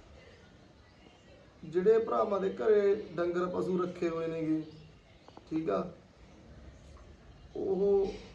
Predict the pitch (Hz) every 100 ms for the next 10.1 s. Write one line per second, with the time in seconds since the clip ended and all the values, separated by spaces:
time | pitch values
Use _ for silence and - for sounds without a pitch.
0 | 165 165 175 - 196 190 175 175 180 185
1 | 175 160 180 180 175 160 175 175 170 170
2 | - - - - - - - - - 180
3 | 180 - 190 180 180 180 - - - -
4 | 147 170 202 202 208 185 175 165 165 165
5 | 170 170 170 170 185 190 208 202 202 202
6 | 190 185 190 208 196 185 190 180 156 143
7 | 143 143 147 - 160 156 156 175 - -
8 | - 160 180 185 185 180 175 180 175 170
9 | 175 175 165 170 165 170 170 170 170 175